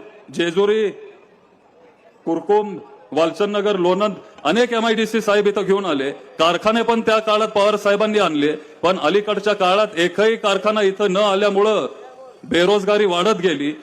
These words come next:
आपल्या मुलांना, मुलींना हाताला काम दिलं पाहिजे. आपण नवीन कारखाने बारामतीमध्ये आणणार, हा बेरोजगारीचा प्रश्न आपण मार्गी लावणार. आणि तुम्हाला आधी सांगितलंय गावात, पण आता सगळ्यांसमोर सांगतो की माझं स्वप्न आहे की साहेबांनी जशी हिंजवडी काढली पुण्यात,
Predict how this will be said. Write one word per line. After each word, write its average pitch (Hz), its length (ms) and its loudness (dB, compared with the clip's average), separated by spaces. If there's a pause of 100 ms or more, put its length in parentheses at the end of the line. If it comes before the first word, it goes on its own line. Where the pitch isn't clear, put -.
(140)
आपल्या 196 300 0
मुलांना, 208 500 0
मुलींना 202 420 -2
हाताला 196 360 0
काम 202 300 -2
दिलं 190 180 0
पाहिजे. 180 380 -2 (220)
आपण 190 280 0
नवीन 185 320 0
कारखाने 190 480 0
बारामतीमध्ये 214 640 0
आणणार, 185 380 0 (300)
हा 175 100 2
बेरोजगारीचा 208 720 0
प्रश्न 202 320 -2
आपण 196 260 0
मार्गी 180 340 0
लावणार. 175 440 0 (540)
आणि 156 140 -2
तुम्हाला 185 340 0
आधी 175 220 2
सांगितलंय 202 520 -2
गावात, 147 320 0 (400)
पण 147 100 -2
आता 160 180 0
सगळ्यांसमोर 196 640 0
सांगतो 170 440 -2 (320)
की 175 80 2
माझं 165 420 0
स्वप्न 220 360 -4
आहे 151 340 0 (580)
की 170 80 -2
साहेबांनी 180 500 0
जशी 190 260 0
हिंजवडी 220 500 2
काढली 214 340 0
पुण्यात, 208 340 -2